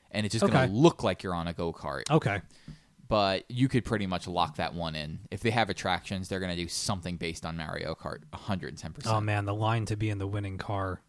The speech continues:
Speaker 2: is gonna be super long, like, waiting for the front car on
Speaker 1: No,
Speaker 2: the
Speaker 1: it's
Speaker 2: roller
Speaker 1: gonna be all
Speaker 2: coaster.
Speaker 1: random. That's the thing.
Speaker 2: Ah.
Speaker 1: So that way there is no line for the front car.
Speaker 2: Hey, now.
Speaker 1: Yep.
Speaker 2: Ideas.
Speaker 1: You could,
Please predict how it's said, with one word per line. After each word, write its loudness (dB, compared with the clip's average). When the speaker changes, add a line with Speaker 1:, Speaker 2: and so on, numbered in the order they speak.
Speaker 2:
is -8
gonna -2
be -2
super -4
long, -2
like, -6
waiting -2
for -10
the -6
front -6
car -2
on 2
Speaker 1:
No, 8
Speaker 2:
the 8
Speaker 1:
it's 4
Speaker 2:
roller -2
Speaker 1:
gonna 4
be 6
all 8
Speaker 2:
coaster. 8
Speaker 1:
random. 2
That's -2
the -10
thing. -2
Speaker 2:
Ah. -4
Speaker 1:
So 0
that 2
way 0
there 0
is 2
no 2
line -2
for -8
the -8
front -8
car. -8
Speaker 2:
Hey, -4
now. -6
Speaker 1:
Yep. -6
Speaker 2:
Ideas. -6
Speaker 1:
You -2
could, -4